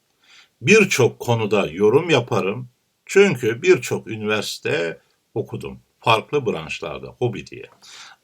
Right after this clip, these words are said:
Ancak farklı konularda konuşmamın nedeni bu değil. Biz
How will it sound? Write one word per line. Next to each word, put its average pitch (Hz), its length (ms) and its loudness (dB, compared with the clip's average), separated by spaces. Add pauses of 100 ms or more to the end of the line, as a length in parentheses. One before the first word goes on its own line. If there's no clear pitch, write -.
Ancak 190 500 8
farklı 135 640 6
konularda 101 640 0
konuşmamın 113 680 -6
nedeni 92 360 -8
bu 76 140 -12
değil. 64 260 -12 (880)
Biz 214 520 2